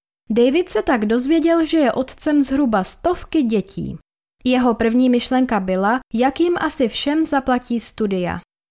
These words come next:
David se nakonec dotknul všech svých dětí. Zdálo se, že mimozemšťané nemají tak úplně ponětí, co dělat s miminky. Kromě toho, že je neuměli správně držet,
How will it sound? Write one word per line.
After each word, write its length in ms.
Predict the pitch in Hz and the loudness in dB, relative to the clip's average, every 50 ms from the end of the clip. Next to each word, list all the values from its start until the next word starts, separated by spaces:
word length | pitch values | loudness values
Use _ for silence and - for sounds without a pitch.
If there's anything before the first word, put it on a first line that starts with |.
| _ _ | _ _
David 440 | 220 208 226 226 240 254 311 339 - | 0 2 4 4 4 4 2 0 -2
se 180 | - - 392 370 | -4 -2 -2 0
nakonec 460 | 370 359 349 359 339 330 311 254 240 | 0 0 0 0 0 0 0 0 0
dotknul 500 | 220 240 240 240 - - 269 254 247 240 | 0 0 0 -2 -2 -2 0 0 0 0
všech 400 | 233 - - - 349 349 - - | -2 -4 -4 -4 -4 -4 -6 -10
svých 380 | - - - 269 277 262 247 214 | -10 -4 -2 -2 0 0 0 -2
dětí. 460 | 208 190 185 185 - 175 165 165 165 - _ _ _ _ _ _ _ _ - | -2 -2 -4 -4 -6 -8 -8 -8 -10 -12 _ _ _ _ _ _ _ _ -16
Zdálo 440 | 220 214 - 247 240 247 262 285 285 | -8 -2 0 2 2 4 4 2 0
se, 240 | - - 370 370 359 | 0 0 0 0 2
že 160 | 320 339 330 | 2 2 2
mimozemšťané 880 | 311 311 294 302 302 269 294 285 269 - - - 285 285 285 277 285 277 | 4 4 4 2 2 2 2 2 0 0 0 0 2 2 4 4 4 4
nemají 420 | 269 262 254 254 247 247 247 240 | 4 4 4 4 4 2 2 0
tak 260 | - 247 226 - - | 0 -2 -4 -2 -2
úplně 420 | 240 247 240 - 254 254 254 240 220 | -2 -2 0 2 2 2 2 2 2
ponětí, 580 | - 220 214 220 214 214 208 - 233 247 254 | 0 0 0 2 0 0 -2 -2 -2 -2 -2
co 160 | 247 - 254 | 0 -2 -2
dělat 320 | 233 220 220 220 220 220 - | 0 0 2 0 0 0 -2
s 100 | - - | -2 -2
miminky. 640 | 233 233 240 240 233 220 196 175 - 170 165 170 - _ _ _ _ _ _ - | 0 2 2 2 2 2 0 -2 -4 -6 -6 -6 -8 _ _ _ _ _ _ -4
Kromě 340 | - 339 349 359 349 330 294 | -2 0 0 2 0 0 0
toho, 420 | - 262 247 247 247 277 294 285 | 0 0 0 2 2 2 0 2
že 120 | 247 277 | 2 2
je 160 | 294 285 262 247 | 2 4 4 2
neuměli 540 | 233 - - 247 254 254 254 247 247 247 | 2 2 2 2 2 4 4 4 2 0
správně 500 | 240 - - 247 247 247 247 247 247 233 | 0 -2 -2 0 0 2 2 2 2 0
držet, 500 | 208 196 196 202 196 226 247 277 277 - | 0 0 -2 -2 0 0 0 -2 -2 -4